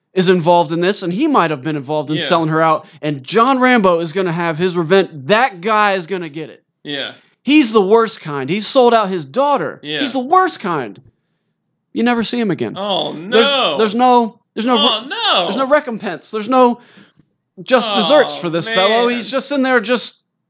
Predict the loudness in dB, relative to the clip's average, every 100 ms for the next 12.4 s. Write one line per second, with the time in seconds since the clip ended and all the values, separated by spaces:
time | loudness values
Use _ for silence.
0 | -2 -2 0 0 2 2 2 0 0 -2
1 | -2 -2 0 0 2 2 0 -2 -4 -2
2 | 0 2 2 0 -2 -4 -4 -2 0 0
3 | -2 -4 -8 -8 -10 -16 -14 -12 -14 -16
4 | _ _ _ _ _ _ -6 2 2 2
5 | 0 -2 -2 -4 -2 0 0 -2 -2 -4
6 | -4 -8 _ _ _ _ _ _ _ _
7 | _ _ -10 -4 -2 -2 0 -2 -2 -4
8 | -4 -4 -4 -4 -2 -4 -6 _ _ _
9 | -16 -16 _ _ _ _ _ _ -10 -10
10 | -6 -6 -4 -6 -4 0 2 2 2 0
11 | -2 -4 -4 0 0 0 -2 -8 -6 -2
12 | -2 -4 -10 -14